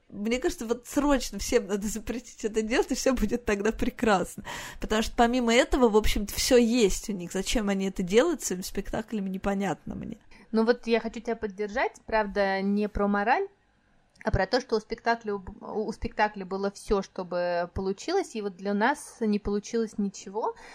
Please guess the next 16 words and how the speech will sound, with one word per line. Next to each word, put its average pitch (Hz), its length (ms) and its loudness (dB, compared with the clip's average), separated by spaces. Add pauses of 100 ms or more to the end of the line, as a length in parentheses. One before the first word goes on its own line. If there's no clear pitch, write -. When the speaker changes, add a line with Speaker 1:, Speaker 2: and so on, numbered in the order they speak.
(240)
Speaker 2:
А, 196 440 -2
тоже 202 300 2
нам 202 140 2
посоветовали, 208 580 -4
когда 190 220 -4
мы 196 120 0
были 196 200 -6
в 196 80 -10
Питере, 202 340 -10
сходить 196 500 -6
на 185 180 -4
Винни-Пух 202 540 -2
и 190 40 -6
все-все-все - 840 -6
в 220 120 -6
мастерской, 208 720 -6